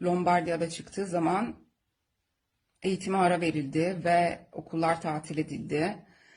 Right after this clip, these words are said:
Bu bir tatil olarak algılandığı için aileler çocuklarını alıp sağa sola gittiler ve böylelikle virüs yayılmaya devam etti. Bilmiyorum, eee,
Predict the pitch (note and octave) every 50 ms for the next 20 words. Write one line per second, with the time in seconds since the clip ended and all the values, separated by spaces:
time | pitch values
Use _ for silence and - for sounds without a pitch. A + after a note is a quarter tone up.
0 | _ _ _ _ _ _ _ - G3+ F#3 G#3 G3+ F#3+ A3 A3+ A3+ - - - -
1 | G#3+ F3+ F#3 F#3+ F#3+ - A#3+ A3+ - - F#3+ F3 D#3+ D#3 D#3+ D#3 - E3 E3+ D#3+
2 | D#3 E3 D#3 D#3+ D#3 D#3 D3+ D#3+ E3 E3 D#3 D#3+ - - - D#3+ G3 G#3 - -
3 | - E3+ E3+ E3 E3 E3 E3 F3+ F#3 G3 F#3+ - F#3 E3+ - - - F3 F3 F3+
4 | F3+ E3 D3+ - - - - - - D#3+ E3+ E3+ - E3 D#3+ E3 C#3+ D3 - -
5 | - - - E3 G3 G#3+ - - - - _ _ _ _ _ - - - - _
6 | _ - G3 F#3 F#3+ F3 F#3 F#3+ G3 F#3+ F#3+ E3 E3 D#3+ D#3+ D#3+ - - G#3 A3+
7 | A3 - - F3 E3+ F3 D#3+ F#3 F#3+ F#3 - - F#3 E3+ E3+ E3 D#3+ D#3+ D#3+ D#3+
8 | E3+ G3+ A3 F#3 E3 F3 E3+ D#3 E3 D3+ C#3+ C#3+ C3+ - - - - D3+ D3 -
9 | A3+ - - - _ _ _ _ _ _ _ _ _ _ _ _ _ _ _ _
10 | _ _ _ _ _ _ _ _ _ _ _ _ _ _ _ _ _ _ _ _
11 | _ _ - - - - - - - _ _ _ - F3 F3 G#3+ A3+ B3+ C4 B3+
12 | A#3+ A3+ G#3 G3 G3 G3 F#3+ - - - - - F#3+ G3 F#3+ F#3 F#3 F3+ F3+ F3
13 | E3+ E3+ E3+ E3 E3 E3 D#3+ D#3+ D#3+ D#3+ D#3+